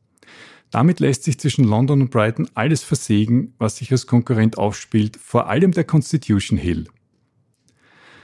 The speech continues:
Constitution Hill ist eine Steigung, die in Radfahrerkreisen nicht nennenswert diskutiert wird.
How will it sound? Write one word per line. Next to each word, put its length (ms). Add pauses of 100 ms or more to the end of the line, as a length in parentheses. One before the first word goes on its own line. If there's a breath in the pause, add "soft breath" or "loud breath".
(120)
Constitution 720
Hill 180
ist 140
eine 140
Steigung, 540
die 100
in 80
Radfahrerkreisen 1040
nicht 320
nennenswert 500
diskutiert 520
wird. 220